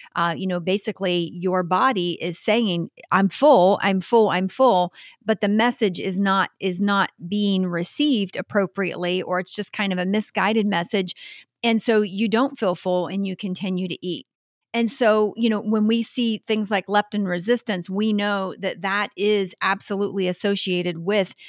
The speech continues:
insulin resistance slash type two diabetes. Okay, that's what we'll call that. Uh, it's also very, very highly linked to cardiovascular disease.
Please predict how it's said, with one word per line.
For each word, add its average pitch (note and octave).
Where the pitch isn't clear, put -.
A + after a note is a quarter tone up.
insulin G#3+
resistance G3+
slash F3+
type -
two G3+
diabetes. G3+
Okay, F3
that's E3+
what F#3
we'll G#3
call F#3+
that. F#3
Uh, E3+
it's -
also G#3+
very, G3+
very G3
highly F#3
linked F#3
to G#3+
cardiovascular F#3
disease. -